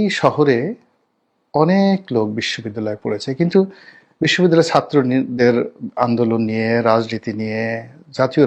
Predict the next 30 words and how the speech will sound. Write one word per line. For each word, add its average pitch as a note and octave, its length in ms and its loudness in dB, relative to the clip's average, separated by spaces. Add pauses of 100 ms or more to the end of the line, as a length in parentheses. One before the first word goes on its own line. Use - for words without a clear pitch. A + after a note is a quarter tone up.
রাজনীতি A2+ 440 -2
নিয়ে, A2 200 -6 (280)
জাতীয় A#2 300 -2
ইস্যু - 180 -6
নিয়ে C3 200 0
অনেক G3 140 2 (120)
আন্দোলন G#2+ 380 -4
করেছেন, G2+ 320 -10 (840)
কিন্তু F3 160 4 (160)
আর্ত - 160 -2 (140)
মানবতার F#3+ 480 4
সেবায় A#2+ 320 0 (100)
আন্দোলন G#2+ 360 -2
করেছেন, - 380 -12 (480)
মুমূর্ষু F3 480 4
রোগীর D3 280 4
জন্য B2 120 4 (100)
আন্দোলন G#2+ 320 -6 (100)
করেছেন, G#2 480 -8 (760)
আর C#3 260 4 (680)
তৃতীয় E3+ 360 4 (120)
চতুর্থ C#3+ 320 -2 (120)
শ্রেণীর B2 420 -2
মানুষের G#2+ 480 -4
জন্য, G2 260 -8 (640)
কর্মচারীর B2+ 520 2
জন্য G#2+ 200 -4
আন্দোলন A2+ 360 -6
করেছেন। A#2+ 280 -8 (140)
এরকম C#3+ 260 2